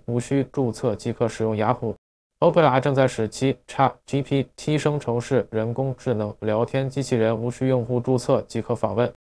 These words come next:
Chat G P T可以模仿人类对话，并执行各种任务，如撰写、摘要、诗歌和生成创意。OpenAI 计划逐步推出这一功能，使任何对其能力感兴趣的人都能接触到人工智能。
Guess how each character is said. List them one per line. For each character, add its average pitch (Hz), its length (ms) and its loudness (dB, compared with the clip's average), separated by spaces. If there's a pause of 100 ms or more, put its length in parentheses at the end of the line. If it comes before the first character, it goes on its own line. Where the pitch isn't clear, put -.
(160)
Chat 170 200 2
G 196 180 4
P 175 160 0
T 151 160 0
可 135 160 0
以 123 80 2
模 120 160 2
仿 120 160 2
人 113 100 2
类 127 80 4
对 123 160 2
话， 123 220 4
并 123 180 -2
执 120 140 -4
行 123 180 -4
各 135 100 2
种 120 160 0
任 127 160 2
务， 113 200 -2
如 127 160 0
撰 131 240 0
写、 104 220 -4
摘 127 180 -2
要、 127 180 0
诗 - 180 -6
歌 139 380 0
和 107 100 -4
生 123 220 -6
成 120 180 -6
创 120 240 -4
意。 127 160 -2 (420)
OpenAI 147 420 4
计 147 120 0
划 147 160 4
逐 139 140 0
步 135 140 0
推 135 160 0
出 139 180 0
这 139 160 2
一 123 140 2
功 139 200 -2
能， 117 200 0
使 98 160 -8
任 127 100 2
何 120 140 -2
对 123 120 0
其 117 140 -6
能 107 180 -2
力 120 140 -2
感 107 180 -4
兴 131 160 -6
趣 127 120 -4
的 110 100 0
人 107 200 -2
都 131 180 0
能 123 200 -2
接 123 160 0
触 120 140 -2
到 107 140 2
人 107 180 -2
工 127 180 -4
智 135 140 -4
能。 107 180 -2